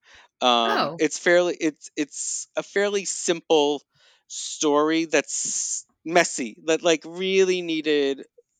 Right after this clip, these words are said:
Speaker 1: uh, so-, a-, another draft or seven. Um, but it's about, uh, a black family that gathers at the funeral of the grandfather.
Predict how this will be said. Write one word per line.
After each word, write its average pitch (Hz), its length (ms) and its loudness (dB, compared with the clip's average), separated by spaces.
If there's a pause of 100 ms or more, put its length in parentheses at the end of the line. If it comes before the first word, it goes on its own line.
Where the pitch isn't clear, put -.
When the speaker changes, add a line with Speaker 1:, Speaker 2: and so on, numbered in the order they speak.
Speaker 1:
uh, 151 120 -12
so-, 135 380 2
a-, 151 300 -2
another 143 360 0
draft 127 380 -2
or 113 100 -8
seven. - 360 -6 (480)
Um, 117 400 2 (760)
but 135 240 6
it's 139 180 0
about, 127 380 2 (360)
uh, 113 360 4
a 127 80 2
black 135 320 2
family 127 360 0
that 117 200 -2
gathers 110 680 0
at - 200 -2
the 127 80 -4
funeral 113 600 -6 (300)
of 107 380 2
the 107 360 0 (120)
grandfather. 120 600 -6